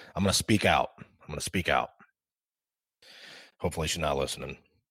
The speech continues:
So anyways, Brian and his, his,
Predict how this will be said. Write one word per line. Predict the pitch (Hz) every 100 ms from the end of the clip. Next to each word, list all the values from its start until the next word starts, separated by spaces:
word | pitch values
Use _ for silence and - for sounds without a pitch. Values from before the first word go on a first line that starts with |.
| _ _ _ _
So | - 92 82 -
anyways, | 120 120 90 82 85
Brian | 76 90 113 113 101 92 - _ _ _ -
and | 82
his, | 80 - -
his, | - 98 82 73 -